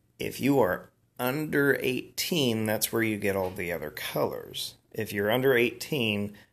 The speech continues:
then it goes from, it goes white, yellow, orange, green, blue, purple,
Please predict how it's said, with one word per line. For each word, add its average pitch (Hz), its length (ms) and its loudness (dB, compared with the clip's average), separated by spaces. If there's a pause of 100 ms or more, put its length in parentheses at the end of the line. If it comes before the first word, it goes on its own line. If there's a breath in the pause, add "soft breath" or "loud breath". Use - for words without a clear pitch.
(140 loud breath)
then 113 140 2
it 90 120 -2
goes 101 220 0
from, 98 440 -6
it 107 120 -4
goes 101 260 -4
white, 113 520 2
yellow, 104 580 2 (360 loud breath)
orange, 107 460 0
green, 98 520 -4
blue, 98 420 0
purple, 107 800 -4